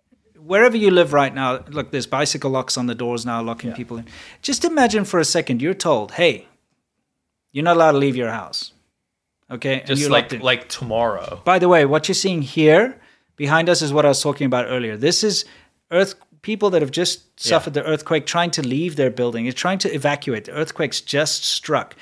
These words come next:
Speaker 2: Big one, six point eight.
Speaker 1: Yeah, six, they've all rushed down. This is footage from that. They've all rushed downstairs. They're trying to get out,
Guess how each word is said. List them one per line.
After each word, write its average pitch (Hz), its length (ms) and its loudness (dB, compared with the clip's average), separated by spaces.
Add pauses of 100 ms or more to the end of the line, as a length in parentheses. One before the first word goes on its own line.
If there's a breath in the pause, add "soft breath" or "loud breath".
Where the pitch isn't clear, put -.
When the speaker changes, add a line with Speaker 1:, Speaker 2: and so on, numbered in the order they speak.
Speaker 2:
Big 143 160 -4
one, 95 260 -6
six 131 220 -8
point 123 200 -4
eight. 104 80 0
Speaker 1:
Yeah, 156 200 4
six, - 260 -6
they've 151 260 -2
all 208 180 4
rushed 208 320 4
down. 175 520 -2
This 165 260 -4
is 180 60 -4
footage 170 320 -2
from 135 160 -2
that. 110 240 -6
They've 127 140 -6
all 190 140 0
rushed 196 220 2
downstairs. 170 600 0
They're 127 80 -4
trying 165 220 -2
to 165 60 -4
get 147 140 0
out, 135 260 0